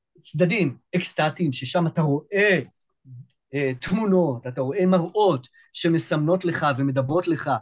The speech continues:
על, אה, על דברים שקשורים ב-, ב-, באותה רוח חיים אלוקים שמחיה את המציאות כולה,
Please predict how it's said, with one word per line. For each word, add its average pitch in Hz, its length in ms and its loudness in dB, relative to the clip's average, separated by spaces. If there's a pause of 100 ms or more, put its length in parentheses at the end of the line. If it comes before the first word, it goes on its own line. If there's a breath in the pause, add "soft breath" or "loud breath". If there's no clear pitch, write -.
(340 soft breath)
על, 131 300 2 (280)
אה, 127 260 2 (580)
על 139 80 0
דברים 139 420 0
שקשורים 127 720 -2
ב-, 120 220 -2 (320 loud breath)
ב-, 170 220 2
באותה 175 240 2
רוח 175 600 0
חיים 160 340 -4
אלוקים 143 380 -4
שמחיה 135 1040 -4
את 147 120 -4
המציאות 131 460 0
כולה, 98 320 -8